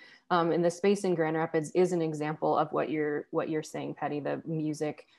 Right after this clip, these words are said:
is an all, all ages, um, music venue called the Division Avenue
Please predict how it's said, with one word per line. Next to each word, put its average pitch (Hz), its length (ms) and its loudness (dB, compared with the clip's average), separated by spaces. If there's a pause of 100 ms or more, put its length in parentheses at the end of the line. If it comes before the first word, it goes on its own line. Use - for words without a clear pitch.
(120)
is 175 60 2
an 170 80 4
all, 165 360 4
all 160 280 4
ages, 151 640 -2
um, 151 240 -2
music 160 340 -2
venue 151 300 -2
called 151 260 -2
the 147 60 -4
Division 151 440 -4
Avenue 147 440 -6